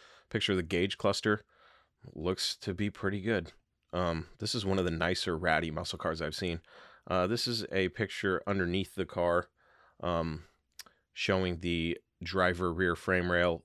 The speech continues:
that is completely solid. It looks like this car was undercoated from the factory, which probably saved it.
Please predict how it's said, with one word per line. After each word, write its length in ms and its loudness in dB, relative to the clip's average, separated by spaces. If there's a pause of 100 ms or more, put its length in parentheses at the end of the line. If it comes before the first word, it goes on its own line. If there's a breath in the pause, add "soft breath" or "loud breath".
that 180 0
is 420 -2 (240)
completely 460 -2
solid. 460 0
It 160 -2
looks 340 -2
like 140 0
this 140 -4
car 220 2
was 180 -2
undercoated 540 -4
from 140 -8
the 60 -10
factory, 480 -4
which 240 -6
probably 380 -2
saved 320 -4
it. 120 -8